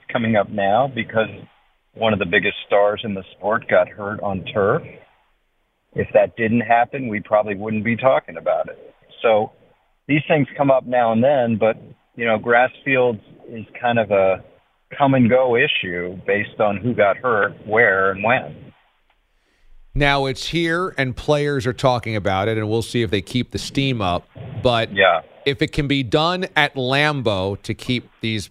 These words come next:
Speaker 2: beautiful grass fields going into January, I'm assuming the same technology is available to everybody. It can be done anywhere in the N F L and even probably two-team stadiums like MetLife, right?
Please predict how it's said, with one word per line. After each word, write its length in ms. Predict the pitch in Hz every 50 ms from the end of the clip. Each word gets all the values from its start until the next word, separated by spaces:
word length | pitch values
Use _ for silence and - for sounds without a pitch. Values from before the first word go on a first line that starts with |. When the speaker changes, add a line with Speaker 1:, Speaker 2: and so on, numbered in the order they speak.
| - - -
Speaker 2:
beautiful 500 | 110 120 135 143 147 139 - - 127 120
grass 400 | 110 95 107 117 117 117 117 -
fields 380 | - - 127 120 117 110 95 95
going 300 | 117 113 110 110 110 110
into 180 | 110 - 104
January, 800 | 92 87 117 117 123 127 127 113 92 87 80 76 73 73 78 78 82 - - _ - _ _ _ _ _ - -
I'm 160 | 101 107 107
assuming 340 | 101 - - 139 135 131 127
the 80 | 117
same 220 | - - 131 123 110
technology 500 | - 117 90 117 113 117 120 117 - 107
is 60 | 95
available 280 | 95 113 113 107 104
to 60 | - 98
everybody. 460 | 123 139 135 98 101 85 85 90 -
It 100 | - 117
can 80 | - 120
be 80 | 110
done 200 | 110 113 107 98 -
anywhere 360 | - 175 196 185 147 120 113
in 60 | 101 95
the 80 | 92 90
N 60 | 90
F 180 | 90 - -
L 320 | 95 90 85 80 80 80 - -
and 480 | 98 95 90 90 87 82 - - - - - _ - - - -
even 220 | 127 127 123 120
probably 480 | - - 131 131 117 127 139 143 143 - - -
two-team 520 | - - 233 277 - - - - 139 113 98
stadiums 440 | - - 113 101 95 98 92 - 95
like 140 | 90 85
MetLife, 460 | 98 98 90 80 82 85 78 71 - -
right? 300 | 90 104 139 208 262